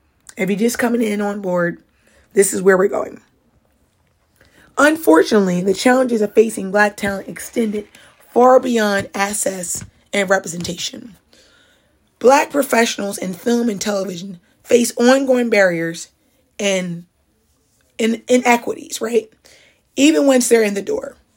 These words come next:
Based on our interviews, we surface close to forty pain points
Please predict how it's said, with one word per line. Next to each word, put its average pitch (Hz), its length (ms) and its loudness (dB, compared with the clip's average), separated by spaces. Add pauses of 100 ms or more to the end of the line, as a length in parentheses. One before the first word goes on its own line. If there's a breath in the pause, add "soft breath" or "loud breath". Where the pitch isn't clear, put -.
(720)
Based 240 260 4
on 196 140 -4
our 180 140 -4
interviews, 262 1040 0 (920)
we 247 160 0
surface 240 560 4
close 247 380 2
to - 120 -8
forty 254 640 -2 (400)
pain 254 340 2
points - 520 -10